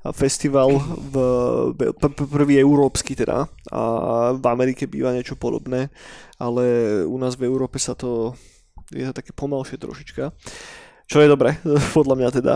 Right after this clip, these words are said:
No a sme sa odhodli, že ideme tam, ide o malý festival, ktorý sa nachádzal v A-, Antistes, čo je malé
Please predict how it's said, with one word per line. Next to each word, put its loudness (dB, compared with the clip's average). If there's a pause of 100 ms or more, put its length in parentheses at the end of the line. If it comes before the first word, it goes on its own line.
(100)
No 2
a 8
sme 0
sa 6
odhodli, 4
že 0
ideme 2
tam, 0
ide 2
o 4
malý 4
festival, 2
ktorý -2
sa 0
nachádzal -2
v -12
A-, -8 (100)
Antistes, -2 (680)
čo -2
je 2
malé 4